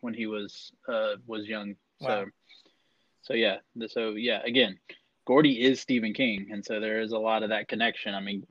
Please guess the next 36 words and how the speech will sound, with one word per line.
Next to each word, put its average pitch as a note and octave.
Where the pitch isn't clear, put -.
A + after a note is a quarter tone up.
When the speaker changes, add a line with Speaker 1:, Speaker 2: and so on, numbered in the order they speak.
Speaker 1:
becomes A#2
a A2
writer A2
and, G2+
uh, G2
you A2+
know, G#2
all G#2+
of G2+
that, G#2+
which G#2
he's G#2+
done A2
before, B2
and C3
then C#3
takes C#3
ba-, C#3+
that C#3
back C3+
to C3
Misery, A#2+
Speaker 2:
Mm-hmm. D3
Speaker 1:
uh, A2
which A2
is -
also B2
about G#2+
a -
writer. G2+
So A2
Speaker 2:
Yeah, D3+
yeah. D3+
Speaker 1:
you A#2+
know, G#2+
so -